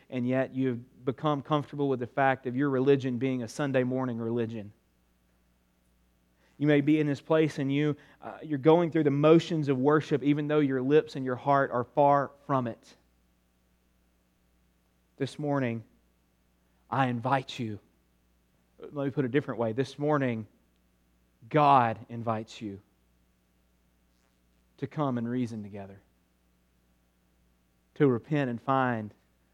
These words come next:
that He'll cleanse us, to come and find that we don't clean up ourselves, but He'll do it for us if we repent.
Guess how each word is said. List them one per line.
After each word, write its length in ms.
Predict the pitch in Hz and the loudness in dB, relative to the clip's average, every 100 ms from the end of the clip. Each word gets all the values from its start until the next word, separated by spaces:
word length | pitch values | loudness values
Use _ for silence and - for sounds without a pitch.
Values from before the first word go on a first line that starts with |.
| _ | _
that 120 | 120 | -6
He'll 160 | 120 127 | -2 -4
cleanse 380 | - 127 110 101 | -2 -6 -6 -10
us, 320 | 107 - - _ _ _ _ _ _ _ _ _ _ _ _ _ _ _ _ _ _ _ _ | -16 -20 -20 _ _ _ _ _ _ _ _ _ _ _ _ _ _ _ _ _ _ _ _
to 60 | 143 | -4
come 240 | 170 160 | 0 0
and 120 | 131 | 0
find 400 | 135 143 139 120 | 2 2 4 2
that 220 | 120 117 123 | -2 -2 0
we 160 | 139 | 0
don't 220 | 139 139 | 0 -2
clean 260 | - 147 139 | -2 -2 0
up 180 | 131 - | 0 -2
ourselves, 420 | 117 - 135 117 | -4 -2 -2 -2
but 120 | 113 | -4
He'll 140 | 131 117 | -2 -2
do 180 | 123 | -2
it 80 | 107 - | -6 -6
for 220 | 120 107 | -6 -6
us 240 | 92 - | -12 -14
if 160 | 127 - | -14 -8
we 120 | 117 | -8
repent. 380 | 104 - 104 | -10 -14 -20